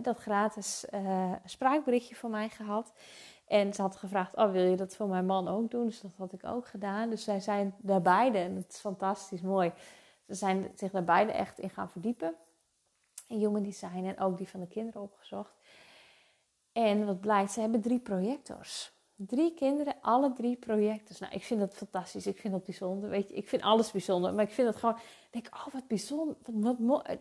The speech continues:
oh, drie projectors." Weet je, dat, dat betekent dat je dus drie,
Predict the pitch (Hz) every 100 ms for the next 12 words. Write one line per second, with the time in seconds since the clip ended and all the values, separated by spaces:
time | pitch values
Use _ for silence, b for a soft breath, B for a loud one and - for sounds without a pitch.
0 | - 269 202 247 339 - 220 226 - -
1 | - 208 254 262 220 220 - B B B
2 | B B B B B 233 262 277 277 381
3 | 392 269 214 240 277 240 254 240 - 247
4 | 285 285 269 -